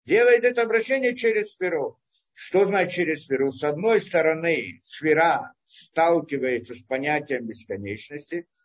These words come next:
а с другой стороны, она выдаёт какие-то понятия, понятные нам в рамках конечных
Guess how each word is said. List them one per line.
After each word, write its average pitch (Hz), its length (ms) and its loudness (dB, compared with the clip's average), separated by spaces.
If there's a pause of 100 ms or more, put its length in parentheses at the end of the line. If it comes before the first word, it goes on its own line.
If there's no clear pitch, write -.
(120)
а 135 180 -2
с 135 80 -8
другой 170 360 2
стороны, 226 720 -2
она 185 280 -2
выдаёт 185 720 6 (300)
какие-то 214 520 -4
понятия, 185 840 0 (280)
понятные 220 680 0
нам 226 480 0
в - 80 -10
рамках 196 560 -2
конечных 180 760 -4